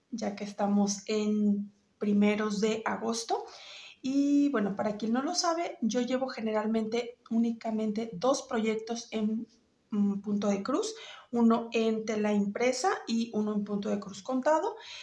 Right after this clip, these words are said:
Y bueno, generalmente es así como, como me manejo, no, no me da para, para llevar más, así que serán estos los avances que verán a continuación. Y este que pueden ver ya en pantalla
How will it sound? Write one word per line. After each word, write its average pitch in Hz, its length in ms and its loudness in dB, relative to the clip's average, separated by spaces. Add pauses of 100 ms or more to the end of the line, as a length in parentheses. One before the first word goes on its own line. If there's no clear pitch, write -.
(260)
Y 277 420 4
bueno, 202 260 0
generalmente 226 840 2
es - 140 -8
así 226 260 -6
como, 214 560 -2
como 214 240 -2
me 208 140 4
manejo, 233 480 4
no, 240 540 0
no 220 180 -2
me 226 180 0
da 220 220 0
para, 226 460 0
para 208 220 2
llevar 208 360 0
más, 320 360 2
así 202 300 -8
que 269 180 -2 (460)
serán 220 680 2
estos 226 320 -4
los 214 180 -4
avances 208 560 -2
que 208 200 -2
verán 196 340 -4
a 190 80 -4
continuación. 180 720 -10 (480)
Y 311 300 0
este 269 260 -2
que 277 120 -4
pueden 240 300 0
ver 240 260 -4
ya 226 340 -2
en 220 160 -2
pantalla 214 520 0